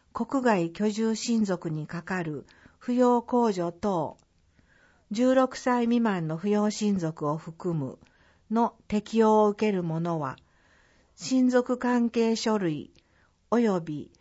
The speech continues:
送金関係書類を添付または提示しなければならないとされました。平成二十七年度税制改正。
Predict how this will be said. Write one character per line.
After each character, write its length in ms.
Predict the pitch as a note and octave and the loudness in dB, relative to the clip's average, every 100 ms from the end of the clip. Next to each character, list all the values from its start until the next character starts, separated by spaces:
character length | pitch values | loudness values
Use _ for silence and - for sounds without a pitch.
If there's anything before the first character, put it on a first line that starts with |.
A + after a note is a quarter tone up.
| _ _ - | _ _ -18
送 340 | - C4 C4 | -2 0 0
金 340 | C4 B3+ B3 | 0 0 0
関 300 | A#3+ A#3+ A#3 | -2 -2 -4
係 300 | G#3+ G#3+ G#3+ | -2 0 0
書 220 | G#3 A3 G3+ | -2 -4 -2
類 380 | E3 C3+ - _ - | -2 -6 -12 _ -4
を 200 | G3+ - _ _ _ | -4 -4 _ _ _
添 280 | - A#3 A3+ | -4 0 0
付 420 | G#3+ - G#3 G3 - _ _ | -2 -2 0 0 -4 _ _
ま 140 | F#3 G3+ | -8 -4
た 160 | B3 | -2
は 100 | A#3+ E3+ | 0 -2
提 300 | E3+ G#3+ G#3 | -2 -2 -2
示 180 | G#3 G3+ | -4 -4
し 100 | G3+ | -2
な 140 | G#3 | -2
け 140 | G#3 | -4
れ 100 | E3+ | -6
ば 140 | F3 E3 | -4 -6
な 180 | D#3+ D#3 | -6 -6
ら 140 | E3 | -6
な 160 | D#3 B2+ | -6 -10
い 160 | C3 _ _ _ - | -14 _ _ _ -6
と 160 | B3 B3 | -6 -4
さ 200 | - F#3 | -6 -4
れ 120 | F3+ | -4
ま 180 | E3+ E3 | -4 -4
し 180 | D#3+ - | -8 -8
た。 200 | B2+ - _ _ _ _ _ _ _ _ _ _ _ _ _ _ _ _ _ | -10 -12 _ _ _ _ _ _ _ _ _ _ _ _ _ _ _ _ _
平 240 | A#3+ B3 | 0 2
成 280 | A3+ A#3 A3 | 4 2 4
二 160 | G#3+ G#3+ | 4 2
十 240 | F#3+ E3+ | 2 -2
七 300 | E3+ F3 F#3 | 0 -2 -2
年 320 | F#3 F3+ E3 | -2 -2 -4
度 220 | D3 - - _ _ | -6 -10 -16 _ _
税 240 | - G3+ F#3+ | -4 -2 -2
制 300 | - F3+ E3+ | 0 0 -2
改 280 | E3+ E3 D#3+ | -4 -6 -6
正。 500 | - D3+ C3+ - | -8 -8 -8 -12